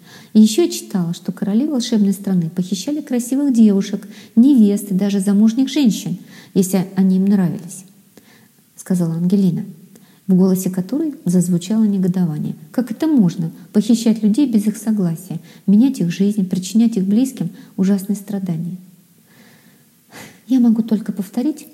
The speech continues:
проговорила Сигна, "что феи и эльфы исполняют закон и ничего не делают от себя". Это так говорится в сказках и легендах, что короли волшебной страны влюбляются в девушек и жён мира людей, уносят их в своё королевство.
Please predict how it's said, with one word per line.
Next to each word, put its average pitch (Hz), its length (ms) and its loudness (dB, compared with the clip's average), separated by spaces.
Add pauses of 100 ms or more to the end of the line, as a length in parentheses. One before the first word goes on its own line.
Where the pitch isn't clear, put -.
(120)
проговорила 175 520 -4
Сигна, - 360 -8 (100)
"что - 200 -6
феи 285 320 -2
и 240 180 -2
эльфы 185 360 -4 (320)
исполняют 208 580 2
закон 240 400 -6 (400)
и 208 60 4
ничего 190 360 2
не 175 160 2
делают 254 480 -4
от 185 200 -4
себя". 170 320 -6 (680)
Это 226 160 0
так 226 200 2
говорится 262 480 2
в 180 40 -4
сказках - 540 -10
и 202 40 0
легендах, 190 500 0 (240)
что - 180 -6
короли 202 320 -2
волшебной 185 440 -2
страны 214 340 2
влюбляются 196 640 0
в 170 100 -4
девушек 262 500 -2 (320)
и 214 80 2
жён 190 260 4
мира 180 180 2
людей, 175 520 -2 (220)
уносят 220 600 2
их 226 80 -4
в - 40 -14
своё 208 180 -6
королевство. 208 640 -6